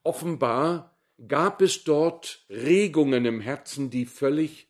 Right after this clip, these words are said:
verkehrt waren. Und wenn wir in die Kirchengeschichte hineinschauen, finden wir das auch bestätigt.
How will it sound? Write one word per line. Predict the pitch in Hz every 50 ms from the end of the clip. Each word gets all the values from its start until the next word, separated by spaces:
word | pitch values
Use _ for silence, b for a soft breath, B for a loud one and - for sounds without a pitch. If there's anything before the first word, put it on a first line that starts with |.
| _ _
verkehrt | - 147 - - - 156 139 98 - - -
waren. | 92 85 82 78 - 73 69 _ _ _ _ _ _ _ _ _ _ _ _ _ _ _ _ _ _ _ _ _ _ _ _ _ _ _
Und | - 123 127 123
wenn | 135 135 147 143
wir | 143 143
in | 139
die | 143 143
Kirchengeschichte | - 190 196 196 - 175 156 139 123 - 147 139 - - 123
hineinschauen, | 110 101 101 107 123 131 151 151 - - - 151 139 139 143 143 143 143 147 139 - _ _ _ _ _ _ _ _ _ _ _ _ _ _ _ _ _ _ _
finden | - 165 165 175 165 - 139 143
wir | 143 143
das | 127 135 - -
auch | 127 123
bestätigt. | - - 127 - - - 151 143 123 - - 87 - _ _ _ _ _ _